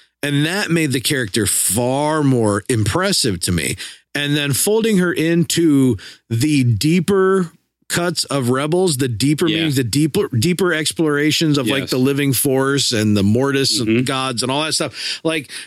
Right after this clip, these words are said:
Speaker 1: making her a central through line through all of that
Speaker 2: And
Speaker 1: puts her right in the stuff that I'm fascinated by.
Speaker 2: and
Speaker 1: I want
Speaker 2: on,
Speaker 1: more.
Speaker 2: on top of it,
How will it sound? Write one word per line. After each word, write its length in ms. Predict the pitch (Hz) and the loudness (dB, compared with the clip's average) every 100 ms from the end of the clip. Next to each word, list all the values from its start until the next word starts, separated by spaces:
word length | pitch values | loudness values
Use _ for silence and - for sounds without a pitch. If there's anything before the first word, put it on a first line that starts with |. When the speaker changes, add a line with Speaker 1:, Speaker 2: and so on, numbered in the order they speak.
| - | 0
Speaker 1:
making 500 | 147 196 214 226 190 | 2 2 2 2 2
her 220 | 165 190 - | 2 0 -2
a 100 | 139 | -2
central 580 | - 170 180 - 160 131 | 0 0 0 0 0 0
through 440 | - 151 175 180 | 0 2 2 4
line 640 | 160 135 127 120 117 113 - _ _ _ _ | 2 0 0 0 2 0 -4 _ _ _ _
through 220 | 151 151 143 | 0 2 2
all 260 | 143 151 | 0 0
of 220 | 117 85 | 0 -2
that 640 | 101 147 175 113 87 85 - - - _ _ _ _ - | -2 0 0 -2 -4 -8 -12 -16 -20 _ _ _ _ -6
Speaker 2:
And 380 | 160 196 175 160 | -2 0 2 2
Speaker 1:
puts 220 | 208 - | 0 0
her 160 | 202 170 | 0 2
right 240 | 175 190 | 2 0
in 60 | 180 | 0
the 80 | 160 | 0
stuff 340 | - 165 135 | -2 -4 -4
that 120 | 123 | -4
I'm 400 | 107 123 123 123 | -2 -2 -2 -2
fascinated 1300 | - - 143 87 90 92 87 82 - 92 78 135 160 | -2 -2 -2 -2 -4 -4 -4 -2 -2 -2 -4 -2 -2
by. 40 | 180 | 0
Speaker 2:
and 140 | 190 | 0
Speaker 1:
I 40 | 90 | -2
want 180 | - | -2
Speaker 2:
on, 160 | 156 165 | -2 -2
Speaker 1:
more. 300 | 80 80 76 | -2 -2 0
Speaker 2:
on 220 | 165 165 | 0 0
top 380 | - 143 156 - | 0 -4 -4 -4
of 140 | 196 214 | 0 2
it, 280 | 233 220 | 2 0